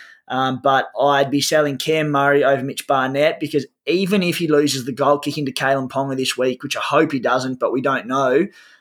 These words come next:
uh, mate, I've spoken about time and time again, but Kalyn Ponga on that left edge,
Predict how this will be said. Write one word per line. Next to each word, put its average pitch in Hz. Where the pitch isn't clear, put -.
uh, 123
mate, 123
I've 131
spoken 131
about 123
time 139
and 131
time 131
again, 131
but 117
Kalyn 156
Ponga 143
on 135
that 127
left 131
edge, 135